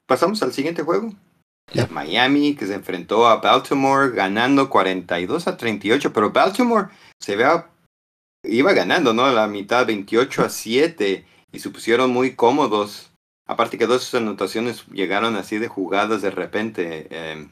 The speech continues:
Speaker 1: Miami en la segunda mitad anotó seis touchdowns.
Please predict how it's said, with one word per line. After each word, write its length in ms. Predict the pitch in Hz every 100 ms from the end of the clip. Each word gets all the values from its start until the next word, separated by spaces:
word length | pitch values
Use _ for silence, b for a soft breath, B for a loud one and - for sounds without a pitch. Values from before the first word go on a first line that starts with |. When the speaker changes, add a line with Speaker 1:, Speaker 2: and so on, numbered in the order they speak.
| _
Speaker 1:
Miami 400 | 90 87 90 110
en 260 | 110 95 92
la 100 | 87
segunda 320 | 92 101 104
mitad 500 | 98 90 110 135 - _
anotó 480 | 87 85 85 - 113
seis 800 | - - - 233 277 - - - -
touchdowns. 1000 | 226 226 - 320 - - - - -